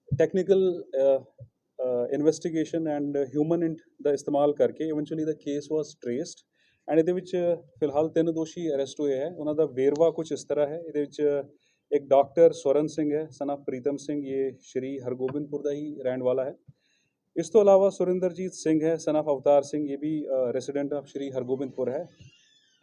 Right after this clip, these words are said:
and ਇੱਕ ਮਨਜੀਤ ਸਿੰਘ ਹੈ, resident of, ਅਹ, ਕਪੂਰ ਨਗਰ, ਸੁਲਤਾਨਵਿੰਡ,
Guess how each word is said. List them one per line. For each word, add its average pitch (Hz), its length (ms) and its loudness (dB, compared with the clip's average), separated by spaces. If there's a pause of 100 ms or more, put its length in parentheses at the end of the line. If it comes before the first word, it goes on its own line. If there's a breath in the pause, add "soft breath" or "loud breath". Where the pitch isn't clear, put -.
(180)
and 175 180 2 (200)
ਇੱਕ 175 200 -2
ਮਨਜੀਤ 175 460 0
ਸਿੰਘ 175 240 2
ਹੈ, 131 220 2 (280)
resident 165 380 0
of, 160 540 2
ਅਹ, 139 160 4 (420)
ਕਪੂਰ 165 320 -4
ਨਗਰ, 151 280 0
ਸੁਲਤਾਨਵਿੰਡ, 147 720 -4